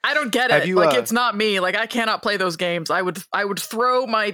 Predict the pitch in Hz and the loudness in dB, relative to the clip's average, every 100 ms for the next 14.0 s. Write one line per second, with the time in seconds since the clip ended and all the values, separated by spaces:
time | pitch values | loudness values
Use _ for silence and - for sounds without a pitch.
0 | - 254 233 - 220 226 214 - 220 214 | -2 -2 -2 0 -2 -2 -4 -2 0 2
1 | 202 202 190 - - 208 202 170 156 175 | 0 -2 -4 -4 -2 -2 -2 -4 -4 -4
2 | 165 160 _ 180 175 175 170 165 165 - | -6 -8 _ -4 -2 -4 -4 -2 -4 -6
3 | _ _ _ _ _ _ _ _ - - | _ _ _ _ _ _ _ _ -16 -8
4 | 135 175 120 104 92 92 87 85 90 - | -6 -4 -4 -4 -10 -12 -12 -14 -14 -18
5 | _ _ _ - 226 - 392 196 165 180 | _ _ _ -4 -2 0 0 0 -2 -2
6 | 208 262 247 302 - 247 165 - 185 151 | 0 2 0 0 0 -2 -4 -6 -4 -2
7 | 127 - 254 165 - - - - 285 - | -2 -2 -2 0 -2 -2 -2 -2 -4 -4
8 | - 262 - _ _ _ _ _ _ _ | -4 -4 -4 _ _ _ _ _ _ _
9 | _ _ - 139 123 107 95 101 _ _ | _ _ -4 -2 -2 -4 -10 -16 _ _
10 | _ _ _ _ _ _ - _ _ _ | _ _ _ _ _ _ -20 _ _ _
11 | _ _ 139 - 160 160 190 196 185 165 | _ _ -2 0 -2 0 0 2 0 0
12 | 139 156 175 185 131 131 - 147 139 123 | -2 0 0 -2 -4 -6 0 0 0 -4
13 | 113 123 127 123 101 98 98 117 117 120 | -8 -8 -8 -6 -6 -8 -8 -6 -6 -8